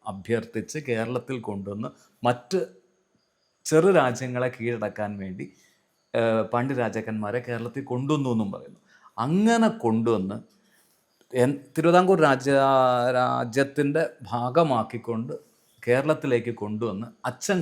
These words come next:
കോവിലാറിൻ്റെ ഇരുവശങ്ങളിലുമായി അവർക്ക് താമസിക്കാനുള്ള സൗകര്യം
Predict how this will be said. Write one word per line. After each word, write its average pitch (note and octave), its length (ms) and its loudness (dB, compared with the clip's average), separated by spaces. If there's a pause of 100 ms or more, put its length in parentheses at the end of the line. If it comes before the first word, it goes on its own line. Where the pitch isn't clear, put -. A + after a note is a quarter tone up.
കോവിലാറിൻ്റെ G2+ 720 -6 (220)
ഇരുവശങ്ങളിലുമായി A2+ 1000 -2
അവർക്ക് - 280 -14 (420)
താമസിക്കാനുള്ള B2+ 840 -2 (100)
സൗകര്യം G#2+ 520 -6